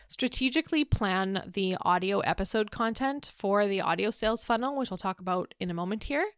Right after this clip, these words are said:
And she also helped me to make some phone calls for List It Right because <laughs> I am not a phone person. I can't stand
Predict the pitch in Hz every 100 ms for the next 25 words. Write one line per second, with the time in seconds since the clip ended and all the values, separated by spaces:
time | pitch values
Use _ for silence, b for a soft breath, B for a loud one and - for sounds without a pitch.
0 | _ - 262 294 - 285 427 381 302 -
1 | 285 285 - 247 233 214 202 208 - 220
2 | 214 - 185 202 190 196 202 - - 190
3 | 196 180 - - - 170 - - 196 220
4 | 202 190 190 - - _ - B B -
5 | _ - 196 196 233 294 320 - 180 165
6 | 170 208 - 208 202 196 185 - - -
7 | 190 b - 214 330 320 - - - -
8 | 208 202 190 180 - 196